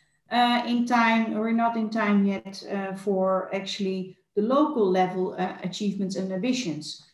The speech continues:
So we have a time planning problem and we have a physical problem. And because even that the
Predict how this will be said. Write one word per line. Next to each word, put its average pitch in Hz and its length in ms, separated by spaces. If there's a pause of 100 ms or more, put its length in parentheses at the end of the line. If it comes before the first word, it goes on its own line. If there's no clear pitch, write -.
So 247 220
we 269 180
have 294 180
a 247 160 (200)
time 269 560
planning 220 500
problem 220 560
and 240 160
we 240 100
have 233 120
a 214 60
physical 208 520
problem. 151 480 (600)
And 240 320
because 311 600 (100)
even 294 600
that 233 340
the 208 220